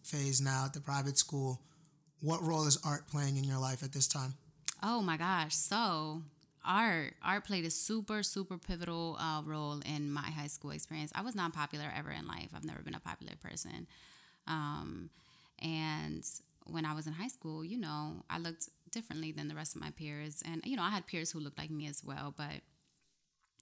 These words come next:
Speaker 2: I just never blended in. And so, um, I think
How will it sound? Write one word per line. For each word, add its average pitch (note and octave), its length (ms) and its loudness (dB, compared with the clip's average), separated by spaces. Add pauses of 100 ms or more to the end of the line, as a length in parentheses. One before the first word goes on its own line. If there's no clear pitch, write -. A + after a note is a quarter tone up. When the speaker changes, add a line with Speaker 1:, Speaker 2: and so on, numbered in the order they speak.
(460)
Speaker 2:
I F3+ 120 0
just F3 140 -2
never D3+ 200 -2
blended D#3 340 -6
in. D#3+ 260 -10
And E3 140 0
so, D#3 460 2
um, D#3 540 -6 (1700)
I F3 80 0
think G3+ 340 -2